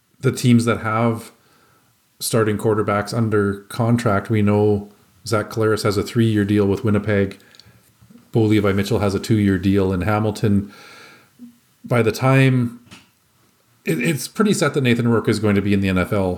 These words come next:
for this year at least. So by the time he's coming back, now you've got one year left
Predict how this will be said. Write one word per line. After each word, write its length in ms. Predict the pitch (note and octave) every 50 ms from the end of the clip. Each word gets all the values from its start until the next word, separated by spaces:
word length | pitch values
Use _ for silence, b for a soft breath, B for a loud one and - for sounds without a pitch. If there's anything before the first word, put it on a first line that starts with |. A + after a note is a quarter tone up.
| F#2 -
for 180 | - - G#2+
this 300 | F#2+ F#2 G#2+ G2+ G2 -
year 220 | G2+ F#2+ F#2 F2+ F2+
at 140 | F2+ E2+ F2
least. 440 | F2 F2 F2 - - - - - B B B B B B
So 200 | B - A#2 G#2+
by 100 | G2+ G#2+
the 100 | G#2 G#2
time 280 | G2+ - B2 A#2+ A#2+ A#2
he's 180 | A#2+ B2 A#2+ B2
coming 300 | - A#2+ A2 A2 G#2 G2
back, 260 | G#2+ G#2+ G#2+ G#2 -
now 160 | A2 G2+ G#2
you've 220 | G#2+ G#2+ G#2 G2+
got 360 | G#2+ G2+ G2+ - - - - G#2+
one 220 | G#2 G#2 G#2 G#2
year 200 | G#2 G2+ G#2 G2+
left 400 | G2+ G#2 G#2 G2+ - - - -